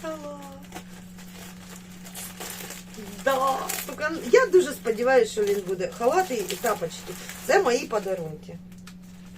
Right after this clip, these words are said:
О, о. Клас. Клас. Клас.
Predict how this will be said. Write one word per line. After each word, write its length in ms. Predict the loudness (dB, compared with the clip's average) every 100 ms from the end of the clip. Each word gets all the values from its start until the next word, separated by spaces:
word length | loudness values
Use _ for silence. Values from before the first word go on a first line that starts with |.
| -14 -14 -14 -16 -16 -16 -16 -8
О, 540 | -2 0 0 0 0 -4 -8 -12 -14 -6
о. 300 | -4 -4 -4 -8 -10 -10 -12 -14 -14 -14 -12 -12 -12 -16 -16 -16 -16 -16 -14 -14 -14 -14 -16 -16 -16 -14 -16 -16 -16 -16 -16 -16 -16 -16 -16 -14 -12 -12 -14 -14 -8
Клас. 260 | -6 -6 -8 -14 -16 -16 -16 -16 -16 -16 -14 -14 -14 -14 -4
Клас. 360 | -2 -2 -4 -10 -8
Клас. 240 | -6 -6